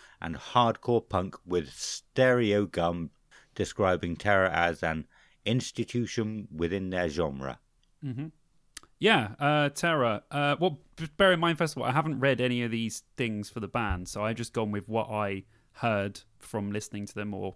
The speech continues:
Speaker 2: you know, what I saw their image was. So, yeah, I, I obviously writ-, wrote down hardcore band with a few punk elements.
Speaker 1: Yeah.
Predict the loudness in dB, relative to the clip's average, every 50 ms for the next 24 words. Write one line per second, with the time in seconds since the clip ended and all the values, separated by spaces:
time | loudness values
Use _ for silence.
0 | _ _ -8 -8 -8 -8 -10 -12 _ _ -20 -20 -20 _ _ _ -6 -6 -6 -4
1 | -6 -6 -6 -4 -4 -2 -4 -2 -2 -4 -4 -4 -6 -6 -6 -4 -2 2 4 4
2 | 4 4 2 -4 -16 -20 _ _ _ _ _ -2 -2 -2 0 -2 -2 -2 -2 2
3 | 2 2 4 4 0 -2 0 0 0 0 0 0 0 0 2 2 0 -2 2 2
4 | 2 2 2 2 -2 0 2 2 2 2 2 0 0 -2 -4 -2 2 2 2 2
5 | 2 0 0 0 -2 -2 -2 -2 -2 -2 -2 -2 -4 -4 -4 -2 -2 -2 -2 -4
6 | -6